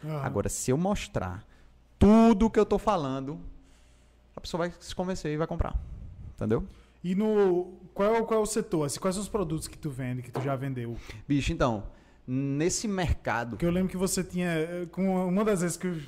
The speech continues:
Speaker 1: cheguei pra conversar contigo e
Speaker 2: Sim.
Speaker 1: tal, tu tava vendendo um e-book, se eu não me engano, que tu, "Não, não vou
Speaker 2: Uhum.
Speaker 1: dizer não, o que é que eu vendo", tal, tal.
Speaker 2: Então, nesse mercado tem uma
Speaker 1: Não é o
Speaker 2: característica
Speaker 1: segredo do mundo.
Speaker 2: É, então, nesse mercado tem uma característica que é o seguinte: você não,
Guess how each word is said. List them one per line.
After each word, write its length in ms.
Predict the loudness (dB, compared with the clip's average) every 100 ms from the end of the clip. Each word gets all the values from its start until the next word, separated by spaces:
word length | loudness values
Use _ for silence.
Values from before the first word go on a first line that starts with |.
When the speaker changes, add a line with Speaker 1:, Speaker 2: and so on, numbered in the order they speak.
| -16 -14
Speaker 1:
cheguei 300 | -6 -4 -2
pra 100 | -2
conversar 300 | -2 -2 -2
contigo 340 | -4 -4 -2
e 60 | -2
Speaker 2:
Sim. 120 | 0
Speaker 1:
tal, 280 | 0 0 0
tu 80 | -2
tava 280 | 0 0
vendendo 280 | 0 -2 -2
um 80 | -2
e-book, 500 | -2 -4 -4 -4 -6
se 100 | -8
eu 60 | -6
não 60 |
me 80 | -6
engano, 260 | -6 -8 -8
que 120 | -10
tu, 140 | -10 -8
"Não, 260 | -6 -2
não 60 | 0
vou 100 | 0
Speaker 2:
Uhum. 40 | 0
Speaker 1:
dizer 260 | 0 0
não, 180 | 0 -2
o 40 |
que 80 | -4
é 20 |
que 100 | -6
eu 60 | -6
vendo", 440 | -6 -6 -6 -10
tal, 400 | -10 -8 -4 -4
tal. 220 | -4 -2 0
Speaker 2:
Então, 260 | 2 4
nesse 180 | 2 2
mercado 300 | 2 4 2
tem 100 | 2
uma 80 | 2
Speaker 1:
Não 60 | 4
é 20 |
o 40 |
Speaker 2:
característica 400 | 2 4 4 2 0
Speaker 1:
segredo 240 | 0 0
do 100 | -2
mundo. 320 | -2 -4 -6 2
Speaker 2:
É, 180 | 4 4
então, 300 | 4 4 6
nesse 180 | 4 4
mercado 280 | 6 4 4
tem 100 | 2
uma 40 |
característica 480 | 2 4 2 2 2
que 60 | 0
é 20 |
o 20 |
seguinte: 340 | 2 0 -2 0
você 100 | 0
não, 160 | 0